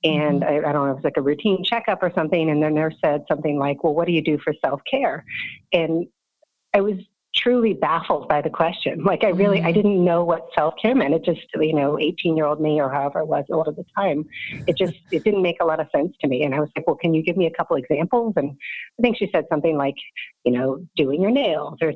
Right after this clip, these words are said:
Speaker 1: having a bubble bath or
Speaker 2: Mm.
Speaker 1: something like that. And that just really didn't resonate with me at all. And, you know, through my twenties and, um, you know, first moving to New York and, you know, all the craziness that that entails and starting a career and then going to law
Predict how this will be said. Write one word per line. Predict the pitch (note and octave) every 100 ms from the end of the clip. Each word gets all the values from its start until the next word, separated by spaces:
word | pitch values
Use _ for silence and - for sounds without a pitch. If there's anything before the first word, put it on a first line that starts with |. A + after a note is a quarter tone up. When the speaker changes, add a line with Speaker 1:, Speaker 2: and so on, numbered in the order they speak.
| -
Speaker 1:
having | C#3 D3 F#3
a |
bubble | G#3+ F3+ D#3
bath | C#3 D3 E3+
or | E3
Speaker 2:
Mm. |
Speaker 1:
something | D#3+ F3 F3+
like | F3 E3
that. | F3 D#3+ D3+
And |
that | D#3+ D3
just | F3 E3
really | E3+ D#3+ D#3
didn't | D3+ D3+
resonate | D3+ C#3+ D#3+ - -
with | F3
me | E3 C#3
at | C#3
all. | C3 C#3 D#3 _ - - _ _ _ - -
And, | E3 D#3 D3+ - - -
you |
know, | A3 D#3 F#3 F3
through | F#3+
my | E3 E3
twenties | - E3 E3 D#3+ E3
and, | D3 D3 - - - - -
um, | D3 C#3 C#3 C#3+ -
you | D#3+
know, | D3+ E3 - _ F#3 -
first | F3+ E3
moving | F#3 D3+ D3+ C#3
to | C3
New | D3+
York | A#3+ B3 A3 G3+ G3
and, | C#3 C3 B2 -
you | D3 D#3+ -
know, | D#3+ E3 -
all | D#3 D#3+
the |
craziness | D#3 D#3+ D3+ D3 D3 -
that | -
that | F#3+ F#3
entails | F3+ - D#3+ D#3 D#3
and | D3+ C3
starting | C3+ B2+ C3
a |
career | - - F#3 F3+ D#3+ D#3
and | D3+ A#2+
then | B2+
going | B2 D3 C#3
to |
law | D#3 F3+